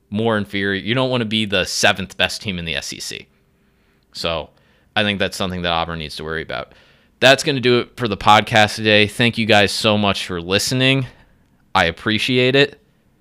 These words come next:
Uh, please go subscribe to the podcast. Go check out previous episodes. We are probably, I'm going on a little bit of a trip. I don't know. I'm recording this Tuesday night. I don't know when this is gonna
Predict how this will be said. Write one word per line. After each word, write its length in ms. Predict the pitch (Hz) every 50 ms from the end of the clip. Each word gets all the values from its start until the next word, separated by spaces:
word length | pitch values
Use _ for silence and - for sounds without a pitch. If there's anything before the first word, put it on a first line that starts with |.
| _ _ _ _ _ _ _ -
Uh, 280 | 101 101 95 92 92 90
please 380 | - - - 113 110 107 101
go 580 | - - 104 101 101 98 98 95 95 95 95 - - _ _ _ _ _ _ _ _ _ _ _ _ _ _ _ _ _ _ _ _ -
subscribe 480 | - - 95 - - - 87 95 107 120
to 60 | 127
the 80 | 123 120
podcast. 760 | 127 135 127 131 127 - 147 143 147 147 - - - - - _ _ _ _ -
Go 200 | 95 92 90 87
check 300 | - - 87 82 - -
out 240 | 80 80 76 _
previous 500 | - - - 80 85 92 113 120 123 -
episodes. 760 | - 127 123 - 131 - - 139 139 147 147 143 135 - - - _ _ _ _ _ _ _ _ _ _ _ _
We 200 | - 110 104 101
are 120 | 98 98
probably, 560 | 92 - - 104 101 98 92 101 101 101 95 -
I'm 140 | 85 110
going 220 | 110 110 110 113 110
on 100 | 107 104
a 60 | 98
little 200 | 98 101 104 110
bit 140 | 107 110 98
of 60 | 87
a 60 | 90
trip. 460 | - - - - 101 113 139 - - -
I 80 | 104 107
don't 220 | 117 143 170 -
know. 400 | 156 147 143 143 143 143 143 139 _ _ _ _ _ _ _ _ _ _ - _ -
I'm 80 | - 104
recording 300 | - - 143 147 143 139
this 140 | 139 123 -
Tuesday 380 | - - 117 117 110 - 117
night. 320 | 110 107 104 104 104 107 104 -
I 60 | 98
don't 180 | 101 107 113 92
know 80 | 117
when 160 | 120 120 120 113
this 100 | 104 -
is 140 | 104 101
gonna 340 | 95 101 98 98 92 92 85